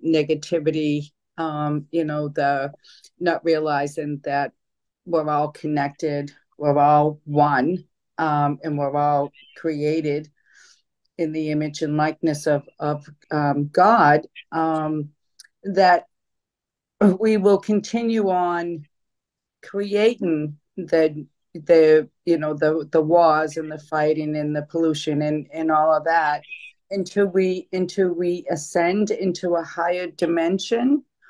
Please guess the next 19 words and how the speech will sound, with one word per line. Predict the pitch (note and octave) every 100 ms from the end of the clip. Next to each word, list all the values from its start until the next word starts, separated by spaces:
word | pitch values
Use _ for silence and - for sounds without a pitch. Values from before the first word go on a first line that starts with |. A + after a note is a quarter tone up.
| _ _ _
You | G3+
know, | F#3+ F#3 F#3
as | F3+ E3+
they're | F#3+ F#3
saying | - F#3 F#3+ F3+
now, | F3+ F3+
this | F3+ E3+
is, | G3 E3+ - -
we're | D#3+ E3+
so | D#3+ G3
lucky | F3+ F3 E3+ G3+ E3+
to | F#3+
be | D#3+ F3
here. | D#3+ F3 F3
This | E3+ D3 -
is | D3
the | - D3
great | C#3 D#3 D#3 D#3+
awakening. | D#3+ D3 D3 D#3+ D#3 E3+ D#3+ E3 D#3+ D#3+